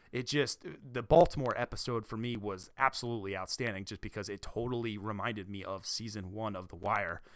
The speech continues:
Uh, the show is actually, it's pretty good. Uh, uh, um, each episode is only about thirty or forty minutes long. Um,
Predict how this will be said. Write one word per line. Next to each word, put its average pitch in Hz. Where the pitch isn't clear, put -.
Uh, 110
the 139
show 277
is 175
actually, 165
it's -
pretty 240
good. 196
Uh, 139
uh, 135
um, 131
each 170
episode 160
is 131
only 135
about 117
thirty 131
or 117
forty 120
minutes 107
long. 113
Um, 104